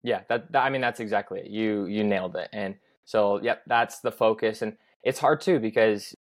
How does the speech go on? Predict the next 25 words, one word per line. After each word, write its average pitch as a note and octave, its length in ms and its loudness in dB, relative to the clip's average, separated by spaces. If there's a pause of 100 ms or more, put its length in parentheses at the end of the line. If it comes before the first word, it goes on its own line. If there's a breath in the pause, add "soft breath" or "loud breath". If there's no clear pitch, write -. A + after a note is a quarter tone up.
in A2 180 -6
school, A2+ 640 0
you A#2 120 0
know, G#2+ 100 4
we G#2+ 120 4
had G#2 180 0
time G2+ 300 -2
to G#2+ 120 -4
lift, B2+ 320 2
we G#2 140 -2
had G#2 160 2
a G2+ 40 2
weights A#2 280 2
coach, - 360 -4
we G2+ 140 -6
had G2 240 0
all G2+ 160 4
these G2+ 240 -4
things, G#2+ 300 -4
right? G2+ 240 -2
And G2+ 120 -10
so G2 240 -2 (360 soft breath)
trying A#2 240 0
to A2 120 -6
find, G#2 380 -2